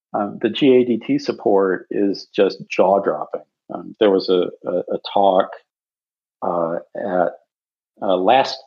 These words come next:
summer, I think, at, at, uh, the type level summit, uh, that was, uh, going on with, uh,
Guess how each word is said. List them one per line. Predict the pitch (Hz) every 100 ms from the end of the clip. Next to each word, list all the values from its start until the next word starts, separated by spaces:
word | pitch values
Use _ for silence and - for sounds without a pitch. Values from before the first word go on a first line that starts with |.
| _ _ _ -
summer, | 82 90 101 101 -
I | 147
think, | 101 92 90 -
at, | 104 104 -
at, | 98 98 - -
uh, | 98 92 90 - - -
the | 113
type | 131 -
level | 123 113 107 101 - _ _ -
summit, | - 120 104 95 - _ _ _
uh, | 107 101 95
that | 104 107
was, | 95 90 - - -
uh, | 104 98
going | 95 107 95
on | 92 90 90 87
with, | 87 87 _ -
uh, | 85 85 85